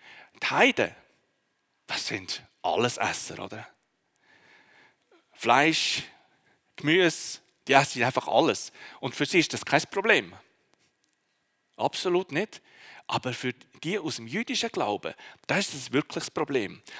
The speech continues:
Das hat zu Spannungen geführt, gerade wenn man zusammen gegessen hat. Also man kann schon sagen, wir sind eins in Jesus, aber dann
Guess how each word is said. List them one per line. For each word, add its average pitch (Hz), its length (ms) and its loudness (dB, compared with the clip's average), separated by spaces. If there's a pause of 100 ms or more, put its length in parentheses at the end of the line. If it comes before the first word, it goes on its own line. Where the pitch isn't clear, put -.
Das 131 180 0
hat 180 140 2
zu - 100 -2
Spannungen 156 400 0
geführt, 180 520 -2 (160)
gerade 120 220 4
wenn 175 120 2
man 113 100 -2
zusammen 95 340 2
gegessen 170 380 -2
hat. - 220 -6 (3250)
Also 127 200 2
man 120 140 -2
kann 139 100 4
schon 165 140 2
sagen, 170 260 2
wir 156 60 2
sind 160 220 0
eins 156 360 0
in 175 100 -6
Jesus, 185 400 0
aber 113 220 -4
dann 135 300 0